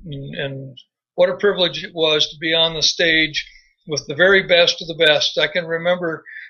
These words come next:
sing-, singing shoulder to shoulder, uh, with, uh, Dame Joan Sutherland when she sang the title role in Lucia di Lammermoor. And oh, did she have a voice! And out in the audience, it sound like,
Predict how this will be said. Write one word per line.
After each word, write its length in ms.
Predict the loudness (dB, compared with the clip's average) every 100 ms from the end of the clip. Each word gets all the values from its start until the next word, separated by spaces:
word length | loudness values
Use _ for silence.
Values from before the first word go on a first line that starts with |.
| 2
sing-, 600 | 4 6 4 6 4 4
singing 520 | 4 4 4 2 0
shoulder 560 | 0 4 4 2 -2 -4
to 100 | -6
shoulder, 680 | -2 2 2 2 -2 -2 -8 _ _ _ _ _
uh, 360 | 0 2 2 -2 -8
with, 400 | -6 2 2 0 -4
uh, 180 | -2 -2 -6 -4
Dame 340 | -2 0 -4
Joan 480 | 0 2 2 -2 -4 -2
Sutherland 720 | 2 2 2 -4 -6 -14 -14
when 140 | -14 -6
she 220 | -6 -2
sang 380 | -2 0 0 -2
the 80 | -6
title 440 | -2 0 -2 -2
role 320 | -2 0 -2
in 100 | -6 -10
Lucia 360 | -8 -4 -2
di 100 | -2 -2
Lammermoor. 760 | 0 0 -2 -4 0 0 -2 -6 -16 -20 -20 -20 _
And 220 | 4 4 4
oh, 420 | 4 4 4 2 0
did 180 | -6
she 320 | -4 -2 -2 0
have 160 | -2
a 100 | -2
voice! 640 | -6 -8 -8 -4 -2 -2 -6 _ _ _ 2
And 380 | 4 4 0 -12 -20 _ 0
out 240 | 2 2
in 160 | 0 -2
the 100 | 0
audience, 560 | 2 4 4 0 -4 -6
it 100 | -2
sound 400 | 0 0 -2 0
like, 200 | 0